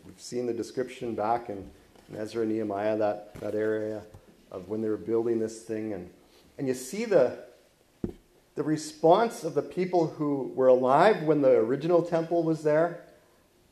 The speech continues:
And it says they wept when they saw this one built.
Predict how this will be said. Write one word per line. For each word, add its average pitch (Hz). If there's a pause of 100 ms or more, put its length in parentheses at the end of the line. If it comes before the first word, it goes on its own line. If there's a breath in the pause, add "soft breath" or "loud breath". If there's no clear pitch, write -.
(640)
And 123
it 123
says 147
they 117
wept - (1120)
when 107
they 98
saw 101
this 98
one 92
built. 87